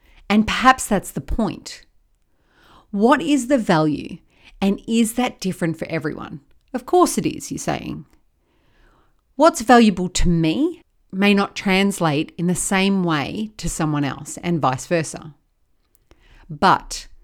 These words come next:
I will say this, there is no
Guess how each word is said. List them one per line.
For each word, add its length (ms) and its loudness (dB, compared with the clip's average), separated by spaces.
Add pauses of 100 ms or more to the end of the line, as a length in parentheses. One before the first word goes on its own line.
(260)
I 120 2
will 260 4
say 280 0
this, 540 -10 (480)
there 200 2
is 180 0
no 640 2